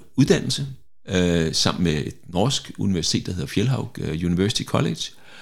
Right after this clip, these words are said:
øh, så man kan tage en bachelor i teologi, øh, hos os, og så kan man, øh, gå videre og tage kandidatoverbygningen på universitetet eller en master i Oslo. Det, det, jeg har lyst til at sige her, det er, at hvis man overvejer at læse teologi,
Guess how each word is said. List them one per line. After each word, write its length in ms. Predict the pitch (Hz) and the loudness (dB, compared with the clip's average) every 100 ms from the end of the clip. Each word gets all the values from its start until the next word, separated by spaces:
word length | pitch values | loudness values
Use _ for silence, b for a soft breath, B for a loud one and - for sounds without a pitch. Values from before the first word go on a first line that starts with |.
| B B B - | B B B 0
øh, 220 | 85 82 | 4 6
så 120 | - | 6
man 120 | 87 | 4
kan 120 | - - | 4 4
tage 160 | 120 | 4
en 40 | 104 | 6
bachelor 360 | 95 - - 87 | 4 4 2 0
i 40 | |
teologi, 640 | - 92 90 - - - - | 0 0 0 -2 -6 -6 -6
øh, 140 | 82 | -4
hos 180 | 82 - | -2 -2
os, 220 | 104 - | -2 -2
og 100 | - | -2
så 100 | - | 0
kan 140 | 220 113 | 4 4
man, 180 | 85 - B B | 4 0 B B
øh, 320 | - 78 71 69 | -4 -2 -2 0
gå 120 | 82 | 0
videre 320 | 95 117 117 | 4 4 4
og 120 | 76 | 2
tage 240 | - 78 76 - | 0 0 -2 -4
kandidatoverbygningen 1000 | 82 69 95 101 78 92 92 95 - 64 | -4 -2 0 0 2 2 2 -4 -4 -6
på 100 | 71 | -6
universitetet 600 | 71 64 - 127 113 107 | -4 -2 2 2 2 -2
eller 120 | - 65 | -6 -4
en 80 | |
master 340 | 64 - - - | -4 -4 -6 -6
i 80 | - | -8
Oslo. 280 | - - - - - - - - - | -8 -14 -16 -18 -20 -20 -20 -20 -12
Det, 180 | - - | -8 4
det, 60 | 151 | 6
jeg 80 | |
har 60 | 120 | 8
lyst 160 | 92 - | 6 4
til 80 | |
at 40 | 87 | 0
sige 180 | 82 82 | 0 2
her, 180 | 117 | 2
det 180 | 101 135 | 2 2
er, 160 | 98 - - - - - - | 2 0 -6 -18 -20 -18 -14
at 160 | - - | -10 -4
hvis 200 | 85 - | -4 0
man 80 | 76 | 4
overvejer 320 | 135 120 65 | 6 4 2
at 60 | |
læse 160 | 69 - | 0 -2
teologi, 480 | - - 110 139 | -2 -2 -2 -2